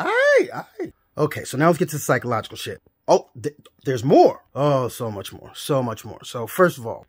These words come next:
if he's fidgeting, not making eye contact, turning around in circles,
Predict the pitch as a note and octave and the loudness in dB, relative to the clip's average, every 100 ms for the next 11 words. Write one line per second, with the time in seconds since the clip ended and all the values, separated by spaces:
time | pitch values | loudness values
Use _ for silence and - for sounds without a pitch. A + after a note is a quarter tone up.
0 | _ D#3+ D#3+ C#3 - G#3+ G3 A3 A3 G#3+ | _ -4 -2 -4 2 4 6 6 6 6
1 | F3+ E3+ - F3 F3 D3 E3+ F3 F3 E3 | 4 4 2 -2 -2 0 0 2 0 2
2 | F3 D#3+ - F3 E3+ D#3+ D#3 D3+ - F3 | 2 2 0 0 2 2 2 0 0 0
3 | - E3 | 0 -2